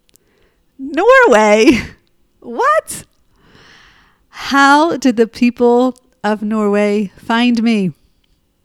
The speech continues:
There were thousands of downloads coming from that country. How? Okay,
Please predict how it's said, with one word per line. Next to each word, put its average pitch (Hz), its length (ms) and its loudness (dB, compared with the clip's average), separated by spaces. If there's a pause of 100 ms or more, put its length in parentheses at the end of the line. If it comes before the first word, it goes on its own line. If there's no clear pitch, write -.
(220)
There 240 240 2
were 247 160 0
thousands 262 1160 0
of 233 200 -2
downloads 214 680 0
coming 214 320 -4
from 202 220 -6
that 202 240 -8
country. 196 560 -6 (380)
How? 330 840 2 (1000)
Okay, - 380 -2